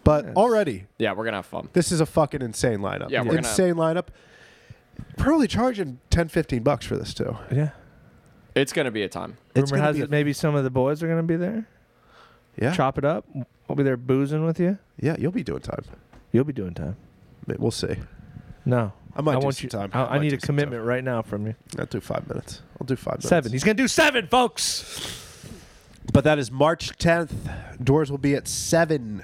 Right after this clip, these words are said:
Speaker 1: We have a D-, I think we're gonna have a D J opening and closing the show.
Speaker 3: Uh,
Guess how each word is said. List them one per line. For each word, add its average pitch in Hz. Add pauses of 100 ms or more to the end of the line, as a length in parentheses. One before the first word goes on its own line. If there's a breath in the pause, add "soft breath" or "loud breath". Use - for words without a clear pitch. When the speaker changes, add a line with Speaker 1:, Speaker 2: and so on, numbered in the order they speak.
(240 loud breath)
Speaker 1:
We 127
have 139
a 127
D-, 135
I 135
think 165
we're 160
gonna 147
have 139
a 120 (160)
D 123
J 113
opening 127
and 117
closing 113
the 101
show. -
Speaker 3:
Uh, 120